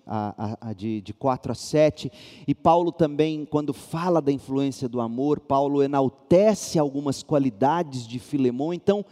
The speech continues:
por tudo isso que Paulo escreveu até o verso sete, que eu já disse e repito, que a gente geralmente não dá muito valor, porque a gente é tão prático e pragmático,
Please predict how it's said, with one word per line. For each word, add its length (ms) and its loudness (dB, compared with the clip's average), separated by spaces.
por 140 0
tudo 300 2
isso 240 2
que 80 -2
Paulo 340 2
escreveu 680 0
até 280 0
o 80 0
verso 400 -2
sete, 1080 -8
que 100 -6
eu 40 -2
já 140 0
disse 320 -6
e 60 -4
repito, 500 -4
que 100 -10
a 60 -6
gente 240 -10
geralmente 500 -8
não 140 -8
dá 160 -2
muito 360 -8
valor, 680 0
porque 240 -6
a 40 -2
gente 220 -4
é 60 -4
tão 240 -2
prático 500 -2
e 60 0
pragmático, 840 -6